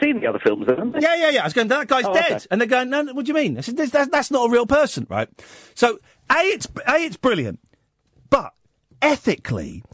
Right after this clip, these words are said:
Speaker 2: it leaves me scratching my head. Andrea and Patrick, I will come to you in a bit. Oh three four four four nine nine one thousand. Um,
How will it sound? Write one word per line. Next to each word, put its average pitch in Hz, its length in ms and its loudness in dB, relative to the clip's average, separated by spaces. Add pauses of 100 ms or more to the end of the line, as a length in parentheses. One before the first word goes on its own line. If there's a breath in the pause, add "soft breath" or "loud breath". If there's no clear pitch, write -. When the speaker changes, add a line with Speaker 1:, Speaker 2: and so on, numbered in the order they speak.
(180 soft breath)
Speaker 2:
it 247 140 0
leaves 143 380 -2
me 156 100 0
scratching 120 540 -4
my 185 140 0
head. 233 200 -2
Andrea 214 340 0
and 175 80 -4
Patrick, 156 300 -4
I 143 60 0
will 180 120 -2
come 160 180 -4
to 156 100 -6
you - 0 -
in 147 60 -2
a - 20 -6
bit. 127 120 -2
Oh 143 120 -2
three 139 180 -6
four 123 180 -6
four 101 140 -12
four 135 200 -4
nine 113 180 2
nine 110 180 -4
one 107 140 -4
thousand. 92 340 -8 (580 loud breath)
Um, 170 200 0